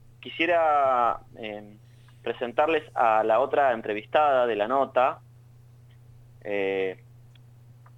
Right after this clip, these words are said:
eh, Lucía Aljanati, Aljanati, que es del laboratorio que comentaba de la Facultad de Ciencias Naturales, eh, conocido como lía. Ella un poco también comentaba la, la situación, resumía todo esto que yo estoy comentando, eh, desde su punto de vista también.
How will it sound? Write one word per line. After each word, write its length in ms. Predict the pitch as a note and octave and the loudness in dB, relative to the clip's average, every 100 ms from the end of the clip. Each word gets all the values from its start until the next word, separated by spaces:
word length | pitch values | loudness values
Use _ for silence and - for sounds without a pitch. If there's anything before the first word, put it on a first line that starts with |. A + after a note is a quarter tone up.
| - | -10
eh, 200 | G#2+ G2 | -8 -6
Lucía 560 | G2+ G#2+ C#3 C#3 B2 F#2+ | -8 -6 0 2 2 2
Aljanati, 680 | - A2 - B2 D3 - - - | 0 -2 0 0 0 -2 -6 -4
Aljanati, 600 | A#2+ B2 D3+ C3 C#3 - - - - - - - | -2 0 0 0 -6 -10 -18 -20 -20 -20 -16 -6
que 80 | |
es 80 | A2+ | -2
del 180 | A2+ G#2+ | -2 0
laboratorio 720 | G#2 G2+ G2+ C3 B2 A2 G2 | 0 0 0 0 0 -2 -4
que 100 | G2 | -8
comentaba 480 | G2+ G2 G#2 B2 A2+ | -12 -8 -2 0 2
de 60 | |
la 160 | G2 G2 | -2 -6
Facultad 280 | - F#2+ A2+ | -12 -6 -6
de 60 | |
Ciencias 200 | A2+ A#2 | -6 -10
Naturales, 500 | G#2+ A#2 C3 C3 B2 - - | -14 -4 -2 0 -4 -10 -20
eh, 120 | E2+ | -20
conocido 300 | - - A2 | -20 -16 -12
como 180 | G2+ G2 | -10 -8
lía. 360 | A#2+ C3 C3+ - - - - - - - | -4 -2 -2 -4 -20 -20 -20 -20 -20 -8
Ella 200 | - D#3+ | -4 -2
un 100 | C#3+ | -2
poco 260 | D#3 D#3+ D#3 | -2 -2 0
también 320 | B2+ C#3+ D#3 | -2 -2 -4
comentaba 560 | C3+ A2 B2+ B2+ B2+ | -6 -4 0 2 2
la, 360 | D#2 G#2+ F#2+ F2+ - | 0 0 0 0 -4
la 180 | G2 | -6
situación, 560 | - G#2 G#2+ - C#3+ D3 | -6 -6 -6 -2 -4 -2
resumía 440 | A#2+ - A#2+ C3+ | -6 -8 -6 -4
todo 240 | B2 C3 B2 | -2 0 -2
esto 200 | B2 A#2+ | -4 -6
que 160 | G#2 F#2+ | -6 -8
yo 100 | G2+ | -10
estoy 200 | - G#2 | -10 -10
comentando, 680 | G2+ G2 F#2 A#2+ B2+ C#3 D3+ - - - - | -10 -10 -4 -2 -2 -4 -4 -10 -20 -18 -8
eh, 200 | F#2+ F2+ | -6 -6
desde 240 | G2 G2 | -6 -8
su 200 | - F#2+ | -12 -14
punto 280 | - A2 G#2 | -12 -6 -2
de 80 | A2 | -2
vista 240 | G#2 - | -4 -10
también. 320 | - D#2+ D#2+ | -16 -16 -18